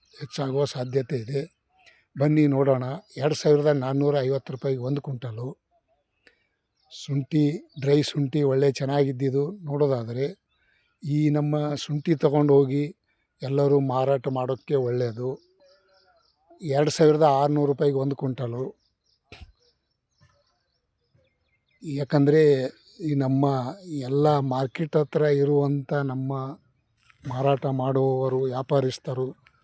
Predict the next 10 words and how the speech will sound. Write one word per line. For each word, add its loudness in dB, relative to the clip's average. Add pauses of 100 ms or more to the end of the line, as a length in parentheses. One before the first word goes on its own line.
(100)
ತಗೊಂಡು 0
ಹೋಗಿ 0
ಮಾರಾಟ -2
ಮಾಡೋಕ್ಕೆ -8
ಒಳ್ಳೆಯ 2
ರೇಟ್ 0
ಐತಿ. -10 (640)
ಇಂದಿನ 2
ರೇಟ್ 2
ನೋಡೋದಾದರೆ -2